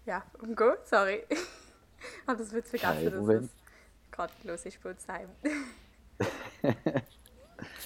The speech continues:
Speaker 1: Jo,
Speaker 2: Ja
Speaker 1: also
Speaker 2: gut,
Speaker 1: der,
Speaker 2: wer,
Speaker 1: also
Speaker 2: wer möchte anfangen, <laughs> etwas
Speaker 1: ich mein,
Speaker 2: sagen, etwas, äh, dazu beitragen, zu
Speaker 1: es ist
Speaker 2: unserer
Speaker 1: auch
Speaker 2: letzten Folge?
Speaker 1: die erste Folge von zwanzig zweiundzwanzig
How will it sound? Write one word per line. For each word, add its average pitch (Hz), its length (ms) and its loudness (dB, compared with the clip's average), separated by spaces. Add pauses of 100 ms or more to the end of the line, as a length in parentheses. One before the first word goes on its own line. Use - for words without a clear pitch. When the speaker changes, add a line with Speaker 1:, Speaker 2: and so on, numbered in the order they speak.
(1800)
Speaker 1:
Jo, 247 340 8 (100)
Speaker 2:
Ja 127 80 12
Speaker 1:
also 151 160 12
Speaker 2:
gut, 139 220 12
Speaker 1:
der, - 360 8
Speaker 2:
wer, 135 100 12
Speaker 1:
also 135 280 12
Speaker 2:
wer 143 160 12
möchte 156 400 12
anfangen, 165 420 12
<laughs> - 60 -8
etwas 175 180 12 (120)
Speaker 1:
ich - 60 0
mein, 147 240 12
Speaker 2:
sagen, 135 100 6 (240)
etwas, - 400 2
äh, 110 120 4
dazu 110 360 4
beitragen, 95 720 6 (140)
zu 247 100 -8
Speaker 1:
es 98 60 2
ist 104 60 6 (120)
Speaker 2:
unserer - 200 8
Speaker 1:
auch 208 100 8
Speaker 2:
letzten - 200 -6
Folge? 180 260 -4
Speaker 1:
die 170 60 -4
erste 208 300 -4
Folge 185 340 -4
von 190 200 -12
zwanzig 175 440 -8
zweiundzwanzig 208 720 -4